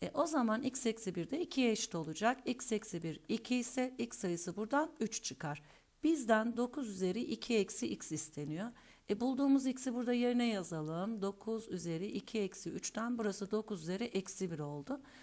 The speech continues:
Dokuz üzeri eksi bir de bir bölü dokuza eşit. Yani cevabımız A şıkkı olacak. Şimdi gelelim ikinci soruya. Yirmi beş üzeri x kare eksi x eksi iki ifadesi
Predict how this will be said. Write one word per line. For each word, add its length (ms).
Dokuz 260
üzeri 260
eksi 300
bir 180
de 240
bir 220
bölü 440
dokuza 400
eşit. 420
Yani 300
cevabımız 760
A 200
şıkkı 360
olacak. 560
Şimdi 320
gelelim 440
ikinci 400
soruya. 500
Yirmi 360
beş 300
üzeri 540
x 260
kare 480
eksi 400
x 340
eksi 400
iki 220
ifadesi 760